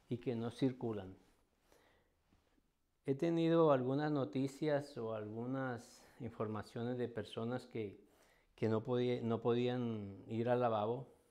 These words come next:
y no podían orinar y cayeron en una posible infección y tuvieron que ir al médico. Lógicamente, se recomienda limpiar bien el colon siempre con enemas rectales, con,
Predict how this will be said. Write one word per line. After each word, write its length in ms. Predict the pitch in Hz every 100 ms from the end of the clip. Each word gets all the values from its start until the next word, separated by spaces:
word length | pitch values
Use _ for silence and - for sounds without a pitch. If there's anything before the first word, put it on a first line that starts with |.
| _ _
y 60 | 107
no 180 | 107
podían 320 | 104 110 117 117
orinar 460 | 120 120 113 117
y 180 | 127 139 -
cayeron 500 | 113 104 104 110 120 113
en 240 | 113 120 - _ - - _ _
una 340 | 110 113 123
posible 640 | 123 110 - 107 110 117 113
infección 680 | 107 104 113 - 113 104 127
y 60 | 120
tuvieron 300 | 104 98 104
que 100 | 104
ir 140 | 101
al 100 | 95
médico. 460 | 98 95 92 - 104
Lógicamente, 800 | 110 127 131 127 120 120 151 - - _ _ _ _ _ _ _ 117
se 220 | 107 135
recomienda 800 | 131 139 127 123 113 113 117 120 - _ _ 143
limpiar 600 | 104 95 - 107 107 104
bien 420 | 110 120 127 127
el 140 | 127
colon 400 | 127 113 113 117
siempre 560 | 113 113 107 104 127 156 - _ _ _
con 320 | - 117 120
enemas 580 | 107 98 101 104 110 -
rectales, 800 | 101 98 98 104 101 104 107 - _ _
con, 480 | 110 98 95 92